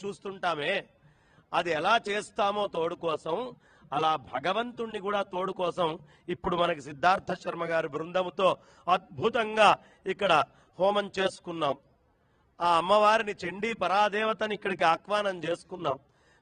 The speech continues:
నవగ్రహాల్ని పిలుచుకున్నాం, లక్ష్మీ గణపతిని ఆవాహనం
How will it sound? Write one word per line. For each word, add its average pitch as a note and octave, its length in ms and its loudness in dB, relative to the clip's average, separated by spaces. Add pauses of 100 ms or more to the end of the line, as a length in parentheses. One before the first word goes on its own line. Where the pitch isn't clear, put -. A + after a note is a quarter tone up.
నవగ్రహాల్ని G#3 840 0
పిలుచుకున్నాం, F3 600 -4 (420)
లక్ష్మీ G#3+ 320 -2 (120)
గణపతిని G#3+ 440 -2 (100)
ఆవాహనం G3+ 460 2